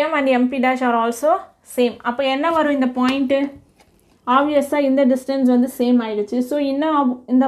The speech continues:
பாயிண்ட் என்ன ஆகும்? இந்த பாயிண்ட் A கமா, A கமா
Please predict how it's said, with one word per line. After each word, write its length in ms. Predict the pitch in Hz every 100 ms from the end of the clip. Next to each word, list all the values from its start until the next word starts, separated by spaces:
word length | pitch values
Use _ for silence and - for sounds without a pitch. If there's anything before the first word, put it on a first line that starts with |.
| 262
பாயிண்ட் 260 | 269 277 269
என்ன 120 | 254 262
ஆகும்? 260 | 247 254 285 - _ _ _ _ _ _ -
இந்த 120 | 247 254
பாயிண்ட் 340 | 269 269 262 302 311 - _ _ 220 233
A 20 | 262 262
கமா, 300 | 262 240 254 359 415 - _ _ _ _ _ _ - 240
A 60 | 254
கமா 240 | 277 269